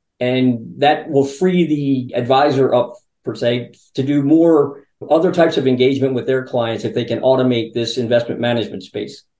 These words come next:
or, or part of their workflow. And then manager due diligence. Our clients are constantly screening,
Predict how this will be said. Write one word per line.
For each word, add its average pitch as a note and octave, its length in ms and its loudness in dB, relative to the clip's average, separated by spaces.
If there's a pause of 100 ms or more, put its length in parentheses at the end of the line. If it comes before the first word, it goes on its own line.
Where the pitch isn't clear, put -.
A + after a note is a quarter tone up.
(240)
or, A2 240 0
or A#2+ 340 -2
part D3 220 4
of B2 100 -2
their A#2+ 160 2
workflow. B2 640 0 (340)
And C#3+ 120 0
then F3 140 4
manager E3 380 2
due D#3+ 160 4
diligence. D3+ 760 -2
Our C#3 220 0
clients C#3+ 420 0
are B2+ 60 -4
constantly C#3 500 -2
screening, D3 760 -2